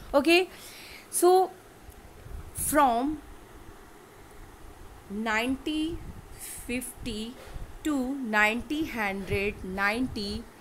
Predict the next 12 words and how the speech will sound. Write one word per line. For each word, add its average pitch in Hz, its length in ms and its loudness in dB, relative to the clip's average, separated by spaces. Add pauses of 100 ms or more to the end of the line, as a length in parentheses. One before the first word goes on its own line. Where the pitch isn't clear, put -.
(300)
we 294 240 2
adopted 208 720 -2
the 226 80 -2
policy 190 720 -2
of 175 320 -2 (100)
L 208 280 0 (160)
P 208 260 -8 (640)
Q, 175 320 -4 (560)
license 214 800 0 (320)
permit 196 600 -2 (280)
quota. 151 380 -4 (420)
Okay, 349 340 2